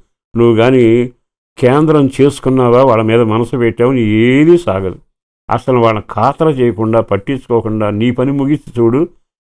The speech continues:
ప్రపంచంలో ఘనత నీ నెత్తి మీదే దిగబోతుంది. పరిశుద్ధుడను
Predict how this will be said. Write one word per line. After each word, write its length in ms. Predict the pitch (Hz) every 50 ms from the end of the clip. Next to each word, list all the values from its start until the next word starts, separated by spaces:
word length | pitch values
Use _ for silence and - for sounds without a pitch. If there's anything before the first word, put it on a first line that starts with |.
| _ _ -
ప్రపంచంలో 600 | - 104 - - 120 120 113 - 113 107 107 110 98
ఘనత 280 | 87 113 113 117 - 110
నీ 200 | 98 98 110 110
నెత్తి 280 | 110 110 104 - - 107
మీదే 240 | 104 104 101 104 104
దిగబోతుంది. 800 | 95 95 92 95 90 85 101 98 92 - - 80 80 76 123 - _ _ _ _ _ _ _ _ - -
పరిశుద్ధుడను 760 | 104 101 95 - 104 92 98 104 104 104 104 113 131 147